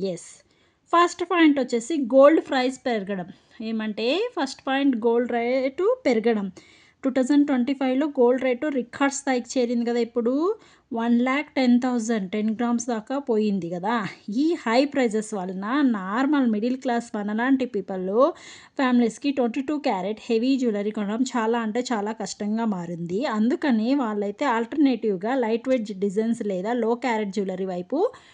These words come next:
మొగ్గు చూపుతున్నారు. ఓకే, ఇదేనండి. నెక్స్ట్ సెకండ్ పాయింట్ వచ్చేసి లైట్ వెయిట్ డిజ-, డిజైన్.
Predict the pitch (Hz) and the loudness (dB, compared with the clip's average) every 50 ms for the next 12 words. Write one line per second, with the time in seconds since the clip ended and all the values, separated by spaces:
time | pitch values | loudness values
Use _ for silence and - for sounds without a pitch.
0 | - _ _ 262 285 294 285 240 285 214 - 240 226 - 208 - - 196 175 175 | -20 _ _ 4 4 6 6 6 4 4 4 2 0 0 -4 -8 -4 -4 -4 -2
1 | 175 170 165 160 165 - _ _ _ _ _ _ _ _ _ _ _ _ _ _ | -4 -6 -8 -12 -14 -18 _ _ _ _ _ _ _ _ _ _ _ _ _ _
2 | _ _ _ - 208 196 190 185 262 277 294 294 254 208 190 180 226 226 226 220 | _ _ _ -4 -4 -4 -2 0 2 4 6 6 6 4 4 4 4 4 4 4
3 | 208 196 196 185 254 311 403 523 - - - - - _ _ _ _ - 233 247 | 2 2 2 2 4 4 4 2 0 -4 -12 -18 -20 _ _ _ _ -2 0 0
4 | 262 254 254 - - - - - 254 247 - 247 240 - 254 254 247 240 254 247 | 0 0 -2 -6 -10 -6 -2 0 0 0 0 -2 0 2 2 2 2 2 2 2
5 | 247 240 233 220 214 214 - 220 226 - 311 370 440 - - - - - - - | 0 0 0 -2 -4 -2 -4 -4 -4 -2 -2 -2 -2 -4 -8 -14 -20 -20 -20 -20
6 | _ _ - 302 311 311 320 339 370 339 - 302 254 247 240 233 233 214 208 - | _ _ 0 2 4 6 6 4 2 0 -2 -2 0 2 2 2 2 0 -4 -6
7 | 208 185 175 196 - - 208 196 180 214 226 190 175 202 208 190 170 170 | -6 -6 -6 -8 -8 -8 -6 -2 0 0 0 0 0 -2 -4 -4 -6 -10